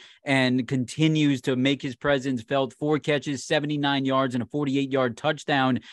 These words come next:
And of course, throwing that football, Braden Shager, thirteen to twenty-five, one hundred seventy-three yards passing,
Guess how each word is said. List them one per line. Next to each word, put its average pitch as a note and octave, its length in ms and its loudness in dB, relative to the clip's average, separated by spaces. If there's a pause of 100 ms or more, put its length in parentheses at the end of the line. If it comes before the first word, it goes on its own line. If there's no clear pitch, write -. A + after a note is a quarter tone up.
(180)
And B2+ 100 -2
of A#2+ 120 -4
course, D3 260 0
throwing D#3 340 0
that C#3 220 -2
football, C3+ 380 2
Braden C#3 420 0
Shager, C3 500 2
thirteen D#3+ 440 -4
to D#3 80 -2
twenty-five, C#3 600 -2
one C#3 140 -2
hundred C#3 240 -4
seventy-three D3+ 560 -4
yards C#3 280 0
passing, C3+ 540 -2